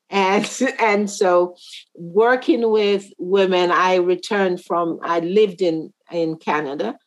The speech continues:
and had lived in Canada f-, between the age of sixteen, seventeen, and fifty-two.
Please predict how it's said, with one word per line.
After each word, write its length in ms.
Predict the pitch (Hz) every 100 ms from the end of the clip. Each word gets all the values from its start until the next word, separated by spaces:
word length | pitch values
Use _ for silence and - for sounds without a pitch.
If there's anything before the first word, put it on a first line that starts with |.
| _ _ -
and 140 | 180
had 180 | 202 185
lived 300 | 180 202 190
in 160 | 190 170
Canada 460 | - 175 175 165
f-, 180 | 170 165 -
between 400 | 160 - 175 165
the 120 | 160
age 360 | 165 165 156 165
of 200 | 160 151
sixteen, 880 | - - - - 240 202 - 208 180
seventeen, 800 | - 185 170 165 - 165 151 151 - - _
and 180 | 160 151
fifty-two. 880 | - 196 - 151 - 302 208 160 -